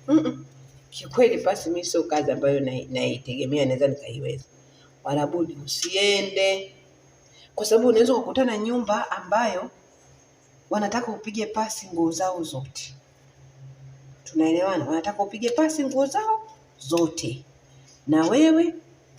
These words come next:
si mpigaji pasi. Sawa, ulikuwa hupigi nyumbani, lakini unajijua kuwa hata kama mimi nikifundishwa, mm-mm. Mimi kitu hichi naona hapana. Jamani,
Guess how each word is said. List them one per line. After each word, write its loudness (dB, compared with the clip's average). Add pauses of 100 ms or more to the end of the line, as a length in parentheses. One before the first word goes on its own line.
(360)
si 0
mpigaji 2
pasi. -10 (920)
Sawa, 2
ulikuwa 2
hupigi -8
nyumbani, 0
lakini 0
unajijua -2
kuwa 0
hata -2
kama 0
mimi 2
nikifundishwa, -2 (140)
mm-mm. 2 (840)
Mimi -2
kitu -4
hichi -4
naona 0
hapana. -4 (440)
Jamani, 2